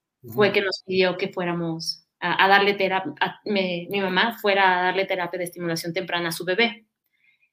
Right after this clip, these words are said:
Speaker 2: Y eso nos, nos hizo que aceleráramos. O sea, a-, aceleramos el proceso de emprendimiento,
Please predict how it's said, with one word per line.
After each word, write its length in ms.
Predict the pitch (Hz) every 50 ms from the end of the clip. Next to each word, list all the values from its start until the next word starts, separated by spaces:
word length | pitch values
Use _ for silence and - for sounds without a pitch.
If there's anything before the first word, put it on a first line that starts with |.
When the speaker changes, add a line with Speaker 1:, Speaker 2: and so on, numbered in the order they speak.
| _ _ _ _ _ _ -
Speaker 2:
Y 180 | 240 247 262
eso 500 | 269 294 285 - 277 269 285 302 302 302 -
nos, 600 | 220 220 220 214 208 208 208 - - - - - _ _ _ _ _ _ -
nos 320 | - 226 226 214 214 214 254
hizo 200 | 254 285 294 285
que 80 | 262
aceleráramos. 920 | 233 - - 220 208 208 214 220 226 226 202 185 175 156 - - - _ _ _ _ _ _ _ _ _ _ _
O 100 | - 202
sea, 360 | 202 214 202 202 202 202 202 - - 185
a-, 180 | - - - -
aceleramos 800 | 233 220 214 214 220 214 208 208 214 220 226 240 247 247 247 - -
el 220 | 202 208 202 196
proceso 760 | 208 - 190 180 - - 226 226 226 - 262 330 - - - _ _ _ _ _ _ _ _
de 680 | 180 185 190 185 180 180 180 180 180 175 175 175 175 - -
emprendimiento, 800 | 202 190 180 180 180 175 180 190 208 220 226 214 240 220 269